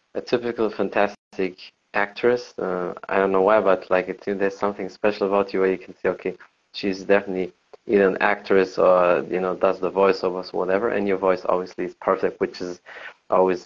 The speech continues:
good if you, because there's one thing I really, um, hate, and especially in, in other, you know, countries, because in, in a lot of countries they have only, like, four or five type of voices. One very high voice, one very deep voice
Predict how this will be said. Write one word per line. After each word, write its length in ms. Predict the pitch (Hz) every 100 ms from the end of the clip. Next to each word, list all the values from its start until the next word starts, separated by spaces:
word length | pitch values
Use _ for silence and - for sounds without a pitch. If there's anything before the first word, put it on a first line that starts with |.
| -
good 420 | 85 95 92 -
if 240 | 82 -
you, 80 | 92
because 280 | 90 95 92
there's 180 | 92 98
one 220 | 104 104
thing 160 | 101
I 60 | 92
really, 380 | 92 95 95 92 - _ _ -
um, 380 | 92 90 90 87 -
hate, 300 | 98 110 117
and 80 | 120
especially 720 | - 131 139 147 147 139 - -
in, 420 | 104 101 98 -
in 160 | - 95
other, 520 | - 104 95 92 90 -
you 100 | 92
know, 240 | 90 87 - _ _ _
countries, 440 | - 95 95 117 110
because 360 | 104 113 104
in, 180 | 104 101 -
in 260 | 98 95 -
a 60 |
lot 200 | 98 131
of 180 | 139 -
countries 500 | - 113 110 120 113
they 120 | 113
have 200 | 101 98
only, 260 | - 110 107
like, 440 | 98 95 95 - _ _ _
four 180 | - 117
or 80 | -
five 240 | 113 107 - -
type 300 | - 98 - - -
of 200 | 95 -
voices. 480 | 98 98 - - -
One 300 | - 104 104
very 300 | 104 101 98
high 340 | 98 110 110 117
voice, 440 | 110 117 120 120 -
one 240 | 98 101
very 240 | 95 95 95
deep 300 | 92 110 110
voice 360 | 104 107 107